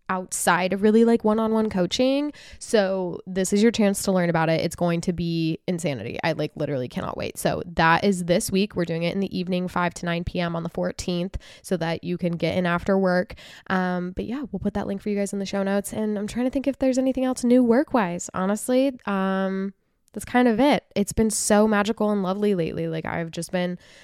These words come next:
so happy with the way that business has been going. And so I'm just feeling really good. Um, and I'm launching a new business, but more on that later. That's, that's gonna be a story for another day 'cause I wanna get into it. So now let's,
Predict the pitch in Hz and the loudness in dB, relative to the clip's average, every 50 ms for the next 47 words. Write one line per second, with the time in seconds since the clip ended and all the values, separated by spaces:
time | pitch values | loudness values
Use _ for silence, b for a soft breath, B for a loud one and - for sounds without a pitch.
0 | B B B - - 190 185 196 190 170 175 165 - - - - 185 180 175 165 | B B B 0 2 2 4 4 2 0 -2 -4 -4 -4 -4 -4 -4 -2 -2 -4
1 | 165 - - 180 180 180 175 170 170 170 175 170 160 156 - 175 170 165 - 165 | -4 -4 -6 -4 -4 -2 -2 -2 -2 -2 -4 -6 -6 -6 -6 -8 -8 -6 -6 -8
2 | - - 165 160 165 156 - - 62 69 67 - - 190 - - 180 175 - - | -8 -8 -8 -8 -6 -6 -6 -6 -8 -8 -8 -10 -10 -10 -6 -4 -4 -2 -2 -4
3 | - - - - - _ _ _ - - - - 262 269 269 262 269 269 262 - | -6 -8 -12 -20 -20 _ _ _ -18 -14 -6 -4 -4 -2 -2 -2 0 -2 -2 -2
4 | - 330 330 196 - _ - 196 196 196 196 190 190 185 180 - - 208 226 233 | -2 -6 -8 -8 -10 _ -2 0 0 2 0 0 -2 -2 -4 -4 -2 -2 0 2
5 | 233 240 240 233 - 254 247 240 233 233 - 254 269 - - - - - - - | 2 2 0 0 0 0 0 2 0 2 2 0 0 0 -6 -8 -8 -10 -12 -14
6 | - - 190 180 - - 196 202 202 202 208 208 202 185 175 165 - 170 165 - | -2 -2 -2 0 0 -2 -2 -2 0 0 0 0 -2 -2 -2 -4 -4 -6 -6 -6
7 | 208 196 - - - - - - - 180 175 - 180 175 175 175 165 - - - | -6 -6 -6 -8 -8 -8 -12 -10 -12 -12 -8 -6 -6 -4 -4 -6 -6 -6 -6 -6
8 | - 180 - 196 - 107 104 104 - 110 - - - - 104 98 - - - - | -8 -8 -8 -10 -10 -8 -8 -8 -8 -8 -10 -12 -12 -10 -10 -10 -10 -10 -12 -12
9 | - - - - - - - - - - 180 180 202 b b b _ _ _ - | -12 -14 -14 -14 -14 -14 -12 -4 0 0 0 0 -2 b b b _ _ _ -6
10 | 254 262 294 285 277 277 269 269 269 269 262 269 - - 240 233 240 233 233 233 | -4 0 2 4 4 4 2 0 -2 -4 -8 -12 -8 -2 2 4 4 4 2 0
11 | - - - - - - - | -2 -6 -6 -4 -6 -8 -10